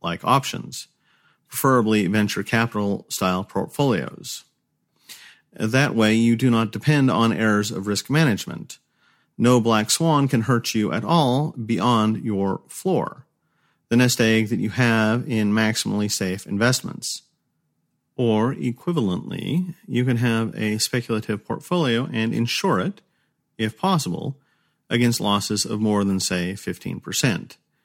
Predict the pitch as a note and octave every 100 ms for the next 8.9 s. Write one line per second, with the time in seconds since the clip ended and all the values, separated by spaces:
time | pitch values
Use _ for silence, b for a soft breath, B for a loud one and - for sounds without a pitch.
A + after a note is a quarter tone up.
0 | _ _ _ _ - A#2+ F2 A2 G#2 -
1 | - - F3+ F#2+ F2+ A2 B2+ C3+ A2 G#2+
2 | G2+ A#2+ A2 - G#2+ _ _ - A2+ G2+
3 | F#2+ D#3 C#3+ F3 - - _ A#2+ A#2 A2
4 | A2+ A2 G#2+ G#2+ F2+ A2 A2+ F#2+ - -
5 | B2 A2+ G#2 G2 - E3 G#2 - - _
6 | b b b b b - A#2 B2 A2 A2+
7 | G#2+ G#2 A#2 F3+ D3 F#2+ D2+ C#3+ - -
8 | A#2+ A2 A2+ G#2 - D#3 B2+ A#2+ -